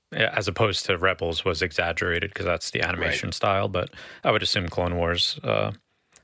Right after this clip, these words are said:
Speaker 1: a Clone Wars version of a original trilogy stormtrooper is gonna be pretty dead on.
Speaker 2: Yeah, and we saw the, I think we saw snowtroopers at the, and we, actually we did. We saw a couple of,
Speaker 1: Yeah, yeah.
Speaker 2: uh,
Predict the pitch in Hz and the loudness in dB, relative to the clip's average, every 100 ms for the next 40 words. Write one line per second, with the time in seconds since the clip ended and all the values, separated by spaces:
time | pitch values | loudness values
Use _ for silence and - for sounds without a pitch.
0 | - 123 - 113 98 90 90 87 87 85 | -4 -2 2 2 2 2 2 2 0 2
1 | 87 82 87 85 95 92 82 90 82 - | -2 0 0 0 0 0 0 -2 -2 0
2 | 92 95 98 - - 57 - - 60 - | -2 0 -2 -2 -2 -2 -4 -4 -2 -2
3 | - - 123 110 113 113 123 - _ _ | -2 0 0 0 0 0 -2 -6 _ _
4 | 127 131 - 120 131 - 139 127 110 101 | -6 -6 0 4 4 6 6 6 4 4
5 | 95 82 - 87 95 90 90 95 82 - | 4 0 -4 -2 -2 0 2 2 2 2
6 | 92 85 92 76 87 82 82 - - - | 2 0 -2 -2 -2 0 -2 -4 -8 -18
7 | - - 82 85 101 117 117 135 131 127 | -16 -6 -2 0 4 4 6 4 6 4
8 | 113 120 92 92 - 95 - 95 95 90 | 6 6 4 4 6 4 4 2 4 4
9 | 90 87 87 90 | 4 4 2 0